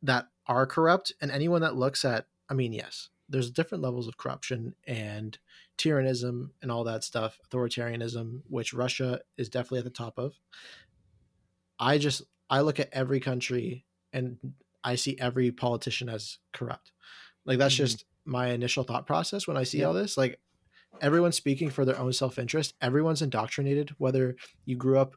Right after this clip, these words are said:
Speaker 1: going to public school, homeschooled, in the church, not in the church. Everyone has some level of indoctrination to them. And the fifteen-year-olds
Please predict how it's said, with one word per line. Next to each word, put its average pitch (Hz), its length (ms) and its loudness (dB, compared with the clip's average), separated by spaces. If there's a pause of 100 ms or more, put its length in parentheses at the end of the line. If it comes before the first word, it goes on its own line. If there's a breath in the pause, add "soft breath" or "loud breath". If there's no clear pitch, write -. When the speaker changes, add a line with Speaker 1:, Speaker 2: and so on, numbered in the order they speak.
Speaker 1:
going 131 180 2
to 127 40 0
public 131 280 2
school, 143 440 0
homeschooled, 139 580 2
in 139 120 0
the 139 80 4
church, 139 320 0
not 123 140 -4
in 139 60 -6
the 135 60 -4
church. 135 380 -4
Everyone 139 540 0 (340 loud breath)
has 135 240 2
some 131 200 2
level 123 360 2
of 127 100 -2
indoctrination 120 760 -4
to 165 120 0
them. 180 240 2 (600 loud breath)
And 127 760 2 (400)
the 139 80 0
fifteen-year-olds 156 840 2